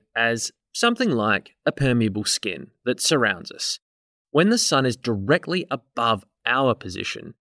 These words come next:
the photons from the sun go straight through this skin.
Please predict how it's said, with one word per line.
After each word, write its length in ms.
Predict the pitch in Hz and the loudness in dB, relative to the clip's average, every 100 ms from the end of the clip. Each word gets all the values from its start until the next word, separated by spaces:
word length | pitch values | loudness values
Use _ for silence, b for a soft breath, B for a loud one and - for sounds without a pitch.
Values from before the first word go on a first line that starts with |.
| _ | _
the 60 | 107 | -12
photons 640 | - - 160 226 170 117 | -4 2 2 2 0 -2
from 140 | 107 95 | -4 -6
the 80 | |
sun 380 | - - 98 98 | -4 -4 -4 -4
go 220 | 95 104 | -2 -2
straight 680 | 95 - - - 113 110 - | -2 -4 -4 -2 0 0 -2
through 420 | - - 104 95 | -8 0 0 0
this 380 | 92 - - - - | -6 -2 -2 -2 -4
skin. 520 | - - 98 95 | -6 -6 -6 -8